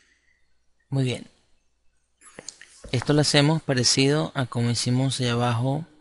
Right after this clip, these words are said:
el column field. Es decir, nuevamente if column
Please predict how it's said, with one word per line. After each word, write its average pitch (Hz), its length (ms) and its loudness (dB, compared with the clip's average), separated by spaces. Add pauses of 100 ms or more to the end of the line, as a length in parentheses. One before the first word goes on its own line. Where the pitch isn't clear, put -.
(960)
el 131 480 0
column 120 340 2
field. 117 480 -2 (840)
Es 113 100 -4
decir, 117 460 -2 (540)
nuevamente 123 800 -2 (540)
if 113 400 -4 (200)
column 135 840 -2